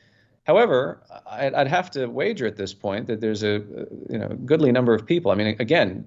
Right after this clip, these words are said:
the people to Putin's right, the ultranationalists, um, you know, the Duginists of, of Russia, who think that he's been kittenish and who think that he hasn't committed enough genocide and that he hasn't sent enough rockets raining down on civilian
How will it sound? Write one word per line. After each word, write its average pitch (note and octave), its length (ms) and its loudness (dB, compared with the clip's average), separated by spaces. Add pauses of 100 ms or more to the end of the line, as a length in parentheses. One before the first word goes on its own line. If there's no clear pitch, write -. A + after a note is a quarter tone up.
the - 60 -14
people D#3 320 -2
to - 100 -8
Putin's G#2+ 420 -4
right, B2+ 340 0 (640)
the G#2+ 80 -4
ultranationalists, B2 1080 -4
um, F#2+ 540 -4
you G2+ 120 -4
know, F#2 100 -4
the F#2+ 100 -4
Duginists A2 600 0
of, F#2 320 -6
of G2+ 160 -6
Russia, - 440 0 (360)
who A2 120 0
think G#2+ 320 -2
that F#2+ 140 0
he's G#2+ 180 0
been G#2+ 220 -2
kittenish - 560 -4 (360)
and F#2+ 120 -4
who G2+ 100 0
think A2 280 0
that G2+ 140 0
he A2+ 120 -4
hasn't G#2 340 0 (240)
committed G#2+ 320 -2
enough E3+ 240 0
genocide - 540 -8 (200)
and - 140 -8
that F#2+ 120 -6
he G#2 100 -4
hasn't G2+ 320 0
sent G2+ 220 -4
enough A#2 280 -2
rockets - 540 -4 (320)
raining F#2 320 -4
down F2 440 -2
on E2+ 240 -8
civilian E2+ 680 -6